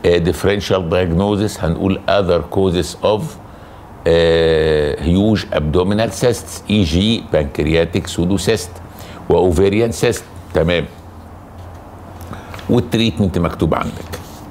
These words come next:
الانفستيجيشنز سونار وسي تي وروتين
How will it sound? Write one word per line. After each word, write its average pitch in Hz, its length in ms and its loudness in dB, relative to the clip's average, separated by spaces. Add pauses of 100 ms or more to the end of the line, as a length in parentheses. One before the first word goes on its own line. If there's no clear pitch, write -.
(960)
الانفستيجيشنز 101 1160 0 (160)
سونار 90 580 2
وسي 85 340 -2
تي 120 280 -2 (640)
وروتين 90 560 4